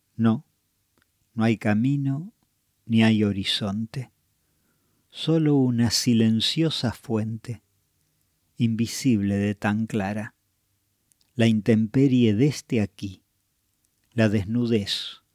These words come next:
con que nacimos. No toda raíz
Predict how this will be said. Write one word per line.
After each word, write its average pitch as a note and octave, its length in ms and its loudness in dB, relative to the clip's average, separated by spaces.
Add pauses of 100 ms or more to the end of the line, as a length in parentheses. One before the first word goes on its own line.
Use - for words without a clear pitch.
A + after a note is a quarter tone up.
(420)
con A2 220 0
que G#2 120 -6
nacimos. C3 840 -6 (3000)
No E3 140 4
toda D#3+ 380 4
raíz C3 880 -2